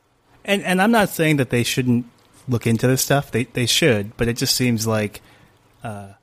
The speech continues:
a little tone deaf when they announced it, that they thought that e-, everything was, like, I, I just feel like they could have thought it out a little bit more,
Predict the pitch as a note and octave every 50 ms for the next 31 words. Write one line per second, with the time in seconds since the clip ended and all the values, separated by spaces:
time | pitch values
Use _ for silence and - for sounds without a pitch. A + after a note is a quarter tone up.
0 | _ _ _ _ _ _ _ _ _ _ _ _ _ _ _ _ _ _ _ B2
1 | C3 C#3+ D3 D#3+ E3 E3 D3+ C#3+ - - C#3+ C#3+ C3+ A#2+ A#2 A2 A2 - - -
2 | C#3 B2 B2 A#2+ A#2+ A#2 A2+ A2 A2 A2 A2 - - - A2+ G#2 G2+ - - -
3 | _ _ _ _ _ _ _ _ _ - A#2 G#2+ G#2 - A2+ A2 A2+ G#2 B2 A#2
4 | A2+ A2 - A2+ G#2+ G#2+ - _ _ _ _ _ _ _ _ _ _ - B2 B2
5 | A#2 G2+ A#2 B2+ A#2+ G#2+ A2+ A#2 A2+ A2 A2 G#2+ A2+ G#2+ G#2+ A2 A#2+ - D3 E3
6 | G#2+ F3+ G3+ A3 E3+ E3 G3 G3+ G#3 G#3+ - - G#3 F#3 F3 D#3+ - D#3 D#3 D3
7 | - F3 E3 D#3+ C#3+ B2+ - - - C#3 C3 B2+ B2 A#2+ A#2+ A#2 A2 A2 A#2 A2+
8 | A2 G#2 G#2+ G#2 G#2 G2 F2+ E2+